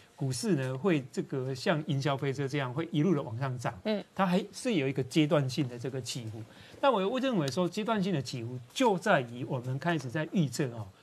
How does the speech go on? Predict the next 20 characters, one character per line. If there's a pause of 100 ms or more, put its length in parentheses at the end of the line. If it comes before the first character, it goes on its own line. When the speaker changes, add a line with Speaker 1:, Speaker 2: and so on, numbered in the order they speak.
(120)
Speaker 1:
我
个
人
的
预
测
就
是 (360)
Fed， (300)
Speaker 2:
嗯。
Speaker 1:
它
一
定
会
提
出
一
个
检
讨。